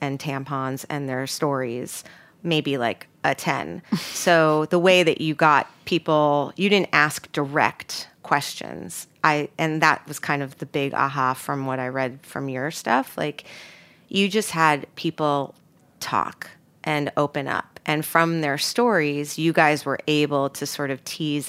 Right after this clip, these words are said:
Speaker 1: out, you know, what they were really looking for or what mattered to them. And I think that so much of, like, what I learned from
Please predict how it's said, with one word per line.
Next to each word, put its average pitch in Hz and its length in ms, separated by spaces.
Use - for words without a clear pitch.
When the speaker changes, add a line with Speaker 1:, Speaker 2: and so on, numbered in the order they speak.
Speaker 1:
out, 135 440
you 175 100
know, 151 120
what 147 300
they 156 120
were 147 140
really 147 300
looking 175 340
for 151 540
or 139 120
what 139 220
mattered 151 540
to 147 140
them. 143 480
And 131 240
I 151 100
think 151 420
that - 340
so 160 340
much - 320
of, 139 200
like, 135 340
what 143 160
I 135 100
learned 135 340
from 143 440